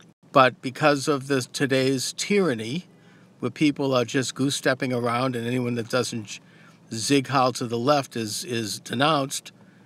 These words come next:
um, I was, uh, thus attacked, and I was hurt personally by it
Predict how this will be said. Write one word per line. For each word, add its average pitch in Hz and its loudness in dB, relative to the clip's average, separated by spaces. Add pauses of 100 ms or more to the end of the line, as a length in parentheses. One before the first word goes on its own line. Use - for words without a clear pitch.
(380)
um, 135 2
I 131 8
was, 139 0
uh, 139 4
thus 131 0
attacked, 127 2
and 120 0
I 120 2
was 113 -2
hurt 143 0
personally 127 -4
by 98 -8
it 120 -8